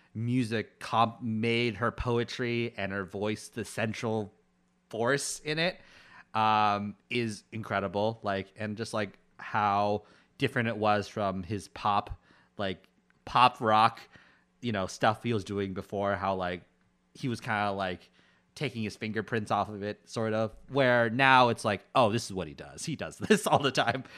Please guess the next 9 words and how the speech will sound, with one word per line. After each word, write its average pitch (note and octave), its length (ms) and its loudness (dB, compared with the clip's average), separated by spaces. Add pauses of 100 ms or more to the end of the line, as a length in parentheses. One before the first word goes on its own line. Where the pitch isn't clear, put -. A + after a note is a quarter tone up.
(300)
Um, E3+ 580 10 (640)
but G3+ 180 6
yeah, B3 240 10
I, C#3 180 10 (260)
I, F3+ 160 0 (120)
then G3+ 320 4
just, E3+ 280 -4
like, C#3+ 360 2
the, A#2+ 500 0